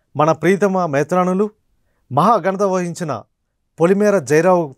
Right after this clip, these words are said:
తండ్రి గారు తొమ్మిది వసంతాలు పూర్తి చేసుకొని పదవ వసంతంలోకి అడుగుపెట్టిన సందర్భంగా సెయింట్ జోసెఫ్ డెంటల్ కాలేజ్ ఆధ్వర్యంలో రక్తదాన శిబిరం ఏర్పాటు చేశారు. మహాఘనత వహించిన పొలిమేర జయరావు గారు మాట్లాడుతూ,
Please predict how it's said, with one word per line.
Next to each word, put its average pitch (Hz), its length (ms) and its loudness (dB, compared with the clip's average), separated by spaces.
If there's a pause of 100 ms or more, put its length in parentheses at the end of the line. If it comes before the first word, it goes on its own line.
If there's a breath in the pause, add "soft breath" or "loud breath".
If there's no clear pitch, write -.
తండ్రి 139 240 -2
గారు 165 300 0 (340)
తొమ్మిది 226 280 2
వసంతాలు 214 420 2
పూర్తి 190 280 -6
చేసుకొని 156 540 -6 (500)
పదవ 233 320 4
వసంతంలోకి 208 600 -4
అడుగుపెట్టిన 185 560 -2
సందర్భంగా 151 760 -2 (400)
సెయింట్ 233 320 2
జోసెఫ్ 214 300 2
డెంటల్ 165 320 -2
కాలేజ్ 170 380 0
ఆధ్వర్యంలో 151 640 0 (440)
రక్తదాన 220 480 -2
శిబిరం 180 360 -8 (140)
ఏర్పాటు 170 340 -2
చేశారు. 123 320 -8 (680)
మహాఘనత 202 460 2
వహించిన 202 340 -2
పొలిమేర 185 400 -2
జయరావు 156 320 0
గారు 160 160 -2
మాట్లాడుతూ, 151 640 -2